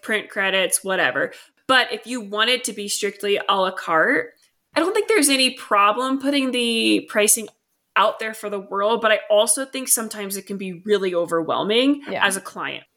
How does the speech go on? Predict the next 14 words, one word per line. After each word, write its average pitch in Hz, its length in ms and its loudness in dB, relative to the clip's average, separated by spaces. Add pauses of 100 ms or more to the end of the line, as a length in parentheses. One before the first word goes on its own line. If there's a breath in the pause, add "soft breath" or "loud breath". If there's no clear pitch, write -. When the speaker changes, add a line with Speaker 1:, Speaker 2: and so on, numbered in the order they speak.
(120)
Speaker 1:
Whoa, 254 560 4
so 254 240 2
many 247 240 -2
prices, 220 420 2
so 247 180 2
many 233 300 -2
things. 220 300 -2
But 233 120 2
I 233 60 4
think 277 320 2
if 302 180 2
you 247 140 0
put 233 320 0
the 220 180 -4